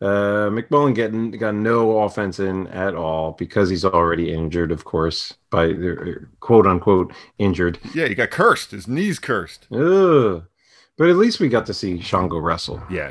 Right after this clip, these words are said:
Speaker 2: and he looks tough.
Speaker 1: Yeah.
Speaker 2: Which, I, you know, is a good thing they did that, 'cause if you had just week after week after week of him just cursing people and getting out of matches, you wouldn't really think he's a wrestling threat.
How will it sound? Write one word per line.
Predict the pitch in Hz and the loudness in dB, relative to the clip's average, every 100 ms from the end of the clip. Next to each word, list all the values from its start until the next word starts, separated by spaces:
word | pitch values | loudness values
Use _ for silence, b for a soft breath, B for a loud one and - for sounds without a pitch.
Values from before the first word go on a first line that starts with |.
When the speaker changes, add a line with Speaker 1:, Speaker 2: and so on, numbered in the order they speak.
| 76 | -4
Speaker 2:
and | 131 | 2
he | 143 | 4
looks | 185 165 - | 4 2 0
tough. | - 117 85 - - _ _ _ - | -2 -2 -2 -8 -20 _ _ _ -4
Speaker 1:
Yeah. | 90 - - | -2 -2 -2
Speaker 2:
Which, | 117 139 - | -4 -4 0
I, | 143 139 | 0 0
you | - 151 | -2 0
know, | 160 | 2
is | 151 131 - | 2 0 -2
a | |
good | 123 170 | 2 2
thing | - 151 | 2 0
they | 113 | 0
did | 113 90 | 2 0
that, | 85 71 | -4 -6
'cause | 107 98 | -8 -2
if | 120 - - - b b b b b | -2 -2 -12 -20 b b b b b
you | 117 131 | 0 2
had | 156 131 | 2 0
just | 123 | -2
week | 131 147 151 | 0 2 0
after | 131 127 | 0 0
week | 127 - | 0 0
after | 120 - | -2 -2
week | 110 120 107 | -2 0 -2
of | 92 | -2
him | 113 101 | -2 -2
just | 98 - | -4 -8
cursing | - 120 - 113 | -4 -4 -2 -4
people | 104 117 123 120 117 | -4 -4 0 0 0
and | 101 95 | -2 -2
getting | 104 98 98 | -2 0 0
out | 98 | 0
of | 98 82 | 0 -2
matches, | 92 95 - 117 117 107 | -2 -2 -2 -4 -6 -8
you | - 110 | -8 -4
wouldn't | 104 117 110 | 0 0 0
really | 107 95 | 0 0
think | 101 98 101 | -2 -6 -4
he's | 92 | -4
a | 92 | -4
wrestling | 85 107 - 104 90 | 0 0 0 -6 -8
threat. | - 82 76 | -10 -10 -10